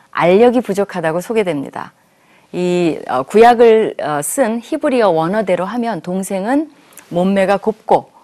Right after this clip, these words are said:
외모가 아름답다고 되어 있어요. 요새 말로 하면 동생은 얼짱이요,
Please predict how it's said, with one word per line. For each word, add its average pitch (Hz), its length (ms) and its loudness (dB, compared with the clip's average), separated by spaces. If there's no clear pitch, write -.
외모가 175 640 0
아름답다고 202 680 0
되어 156 220 -10
있어요. 95 400 -12
요새 220 240 -2
말로 214 280 0
하면 185 280 -6
동생은 165 580 -6
얼짱이요, 170 920 -2